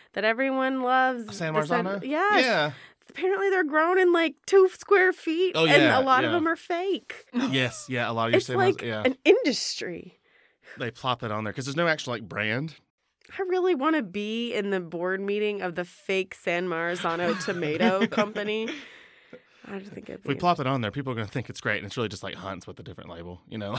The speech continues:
Speaker 2: <laughs> Like, like, it's just, it's just regular canned tomatoes, which is perfectly fine. There's no
Speaker 1: Yeah.
Speaker 2: But anyway, yeah, so that, I did start watching that 'cause I needed a distraction, and I love anything food, and I love Eva Longoria.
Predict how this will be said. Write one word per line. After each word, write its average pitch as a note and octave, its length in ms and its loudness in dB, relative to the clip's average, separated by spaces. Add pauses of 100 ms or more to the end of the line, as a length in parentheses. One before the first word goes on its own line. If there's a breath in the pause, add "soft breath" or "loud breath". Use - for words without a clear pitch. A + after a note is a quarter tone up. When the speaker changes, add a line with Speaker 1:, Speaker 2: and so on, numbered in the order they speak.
Speaker 2:
<laughs> - 80 -14
Like, A3 100 -4
like, G#3+ 200 6
it's - 220 -10
just, - 260 -10
it's - 200 -16
just C3+ 200 -10
regular B2 320 0
canned A#2 300 -14
tomatoes, G#2+ 360 -10 (220 soft breath)
which A#2 160 -10
is G#2+ 80 -12
perfectly G#2+ 340 -10
fine. - 300 -18
There's - 180 -20
no F#2 100 -20 (500)
Speaker 1:
Yeah. - 100 -14 (240)
Speaker 2:
But C#3+ 100 -4
anyway, G2 220 -6
yeah, A2+ 180 -2
so C3 140 -10
that, C3+ 140 -2
I C#3 60 -2
did C3 220 -6
start A#2+ 220 -4
watching A2+ 280 -8
that G2 160 -12
'cause - 100 -18
I A2+ 60 -6
needed A2+ 260 -6
a G#2 40 -10
distraction, G2 640 -14 (320 soft breath)
and G2 100 -8
I G2+ 60 -4
love G2 220 -8
anything G2 340 -10
food, F#2+ 460 -14
and G2+ 100 -10
I F#2 100 -8
love F2+ 400 -10
Eva G2 180 -14
Longoria. E2+ 500 -14